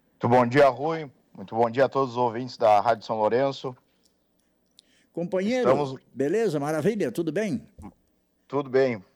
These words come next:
Speaker 2: Uhum.
Speaker 1: Poderia estar melhor, né? Mas estamos, estamos tocando, né?
Speaker 2: Pois é. A, o, o problema todo existente é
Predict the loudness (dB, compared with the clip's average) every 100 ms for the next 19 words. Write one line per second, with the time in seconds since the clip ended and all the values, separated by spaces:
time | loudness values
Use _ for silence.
0 | _ -6 -4 -2 -2 0 2 0 2 2
1 | 4 4 6 4 2 -4 0 0 0 -8
2 | _ _ _ -8 -6 -4 -6 -4 -6 -2
3 | -2 -2 -4 -6 -14 -20 _ -20 -20 -12
4 | -8 -6 -6 -8 -18 _ _ -12 -8 -8
5 | -8 -10 -10 -14 -16 -20 -20 -20 -20 -16
6 | -16 -16 -10 -6 -2 -2 -2 -4 -4 -2
7 | -2 -4 -4 -4 -4 -4 -6 -8 -8 -4
8 | -4 -4